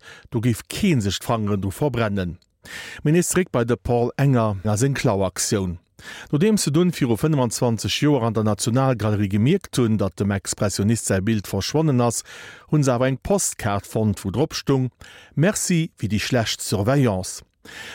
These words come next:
An die soi-disant schlecht Surveillance kom demals auch net vun ungefähr, weil ein Drittel vun der norwegischer Police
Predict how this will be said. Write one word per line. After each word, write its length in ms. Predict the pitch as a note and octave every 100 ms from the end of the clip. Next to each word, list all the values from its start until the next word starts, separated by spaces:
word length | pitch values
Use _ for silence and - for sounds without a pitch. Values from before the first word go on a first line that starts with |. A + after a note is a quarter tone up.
| -
An 120 | A#2+
die 100 | A#2+
soi-disant 600 | - D#3 D3 B2 C3 A#2+
schlecht 440 | - D3 D3 -
Surveillance 600 | - B2 B2 B2+ E3+ B2+ -
kom 260 | F3 D#3+
demals 340 | C3+ B2 A#2 G#2+
auch 140 | G#2
net 180 | A#2 -
vun 140 | A2
ungefähr, 680 | G#2+ A2+ B2+ - B2 G2+ F2
weil 140 | G2+
ein 100 | G2+
Drittel 380 | G#2 D3 - C3
vun 160 | - A#2
der 120 | G#2+
norwegischer 680 | A2+ C#3 B2+ A#2+ G#2+ F#2+ F#2+
Police 540 | - E3 D#3 A#2 -